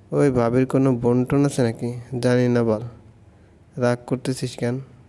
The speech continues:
চিল কর মামু, প্রথম বিয়ের ফুল মজা নে, নাচ, লাফালাফি কর, লাইত্তে মুতরে।" আরিশা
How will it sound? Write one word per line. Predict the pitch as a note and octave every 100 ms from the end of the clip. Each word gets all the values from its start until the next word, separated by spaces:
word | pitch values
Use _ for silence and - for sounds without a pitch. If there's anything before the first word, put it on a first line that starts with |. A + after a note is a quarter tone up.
| - -
চিল | - C3+ C3+ B2
কর | - C3 C3
মামু, | B2 A#2 D3 - - - - - - - -
প্রথম | B2 A#2+ C3 C3+
বিয়ের | B2+ B2+ B2+ B2+
ফুল | - A#2 A#2
মজা | A#2 A#2 A2+ A#2+
নে, | A#2 A#2 A#2 - C3
নাচ, | A#2 A#2 A#2+ -
লাফালাফি | A#2+ A2+ A2+ B2 A#2+ -
কর, | A#2+ A2+ A2+ - - - - - - - - _ _ _ _ - - _ _ _ _ - - - A#2+
লাইত্তে | A#2+ A#2+ - C#3
মুতরে।" | C#3 C3+ B2+ A2 A2 A2+ - -
আরিশা | B2 A#2 A#2+ -